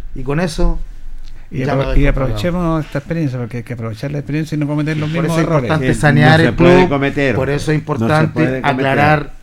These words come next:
Speaker 1: todos los aspectos legales del club,
Speaker 2: Sí.
Speaker 1: asumir todo lo que tenemos que asumir, arreglar y corregir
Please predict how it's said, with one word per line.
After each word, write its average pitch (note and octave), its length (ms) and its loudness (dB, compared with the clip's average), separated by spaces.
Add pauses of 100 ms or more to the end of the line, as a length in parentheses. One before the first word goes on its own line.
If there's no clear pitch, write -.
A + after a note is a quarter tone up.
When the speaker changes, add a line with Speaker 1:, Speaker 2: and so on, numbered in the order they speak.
(240)
Speaker 1:
todos A#3+ 400 0
los F#3+ 160 -8
aspectos F3+ 580 -6
legales E3+ 500 -6
del G#3 120 -10
club, A#3 300 -12 (100)
Speaker 2:
Sí. G2+ 80 -8 (280)
Speaker 1:
asumir C3 540 -6 (180)
todo A#3 260 0
lo B3 80 -2
que A#3 80 -6
tenemos A3 240 -4
que G3 80 -10
asumir, G#3+ 460 -4 (380)
arreglar C#3 520 -2
y D#3+ 60 -2
corregir D3+ 440 -4